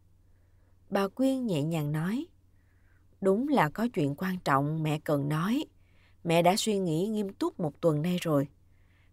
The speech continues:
Mẹ nghĩ đã đến lúc vợ chồng Thành dọn ra riêng. Lúc còn nhỏ,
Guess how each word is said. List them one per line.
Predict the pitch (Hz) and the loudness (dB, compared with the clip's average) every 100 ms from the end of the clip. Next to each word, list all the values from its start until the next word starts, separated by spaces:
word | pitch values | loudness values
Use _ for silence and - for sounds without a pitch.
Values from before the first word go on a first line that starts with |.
| - | -2
Mẹ | 165 165 | 0 2
nghĩ | 165 160 196 | 2 0 4
đã | 196 | 4
đến | 180 226 | 4 0
lúc | 269 330 370 - | 0 -2 -4 0
vợ | 151 | 0
chồng | 147 180 147 | 2 0 0
Thành | 147 156 147 135 | -2 -4 -4 0
dọn | 160 135 156 | 0 0 -2
ra | 180 | -4
riêng. | - 190 196 175 - _ _ _ _ _ | 2 4 4 2 -6 _ _ _ _ _
Lúc | 285 320 | -2 0
còn | 185 151 | 0 0
nhỏ, | 147 151 139 269 | 0 0 0 -2